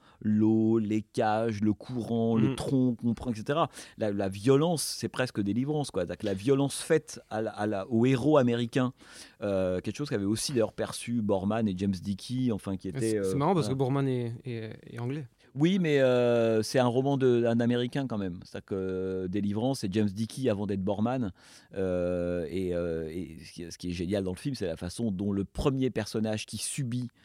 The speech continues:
Speaker 1: les affronts de la nature sur son corps, d'une certaine manière une attaque de sa propre, sur son propre virilisme, c'est Burt Reynolds. C'est-à-dire que quand on regarde Délivrance, le coup du, voilà, l'autre coup de génie, qui vient du roman, hein, mais de, et de Borman et de Zygmunt, et cetera,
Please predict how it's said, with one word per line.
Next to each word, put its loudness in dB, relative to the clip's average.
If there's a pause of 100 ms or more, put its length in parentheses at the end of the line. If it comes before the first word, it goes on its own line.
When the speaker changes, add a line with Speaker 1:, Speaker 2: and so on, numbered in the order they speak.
(240)
Speaker 1:
les 0
affronts -2 (120)
de -2
la 0
nature -4
sur -14
son 0
corps, 0
d'une -12
certaine -4
manière 0
une -2
attaque -2
de -4
sa -4
propre, -8 (400)
sur -20
son -10
propre -8
virilisme, 2 (100)
c'est -2
Burt -4
Reynolds. -4 (420)
C'est-à-dire -16
que -16
quand -4
on -2
regarde 0
Délivrance, 0 (420)
le 0
coup -2
du, -4
voilà, -12 (120)
l'autre 2
coup -8
de -2
génie, 0 (360)
qui -12
vient -2
du -2
roman, 2
hein, -2
mais -6
de, -10 (420)
et -12
de -4
Borman -4
et -8
de -8
Zygmunt, -2
et -4
cetera, -4